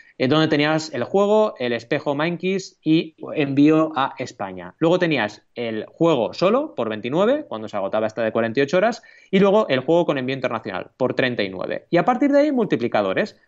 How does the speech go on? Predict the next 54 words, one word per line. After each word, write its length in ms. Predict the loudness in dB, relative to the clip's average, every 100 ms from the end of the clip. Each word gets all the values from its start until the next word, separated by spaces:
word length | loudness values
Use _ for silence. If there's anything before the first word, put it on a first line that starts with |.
| _
Dos 200 | -2 -2
juegos 300 | 0 0 0
con 120 | -2 -6
envío 200 | 0 -2
a 20 |
España 520 | 0 -2 -2 -4 -8
por 140 | -12 -12
cincuenta 320 | -12 -10 -8
y 20 |
seis, 380 | -2 0 0 -4 _ _ -2
dos 180 | -2 2
juegos 300 | 2 2 2
con 120 | -4
envío 160 | -2 -2
internacional 520 | -2 -4 -2 -4 -4
por 160 | -6
sesenta 320 | -8 -10 -4 -4
y 80 |
seis 400 | -2 0 0 -2 _ _ -2
y 60 | 2
luego 340 | 4 2 0
cinco 240 | -4 -4 -2
juegos 260 | -2 -2
con 140 | -2 -6
envío 200 | -2 -4
a 40 |
España, 580 | -6 _ -4 -4 -6 -10 _ _
que 80 | 0
era 120 | 2
de 120 | 2
ciento 340 | 0 -4 -4 -2
treinta 240 | -4 -4
y 60 | -6
cinco 380 | -6 -4 -4 -2
euros 380 | -2 -2 -4 -4
la 120 | -4
recompensa. 680 | -4 -8 -8 -8 -8 -14 -12 -2
Y 120 | 0
para 160 | 2 2
acabar, 360 | 4 2 2 -4 -12
los 300 | 0 2 2
grandes 420 | 2 0 0 -4 -6
mecenas, 540 | -6 -6 -6 -6 -8
pack 220 | -4 -2
de 100 | -2
colaboración, 600 | -4 -2 -2 -4 -6 -8
por 120 | -8 -8
ejemplo, 300 | -8 -6 -4
con 120 | -2
diez 160 | -4 -2
juegos 440 | 0 2 0 -2
por 200 | -6 -6
dos 140 | -6 -6
cincuenta, 580 | -4 -2 0 0 -2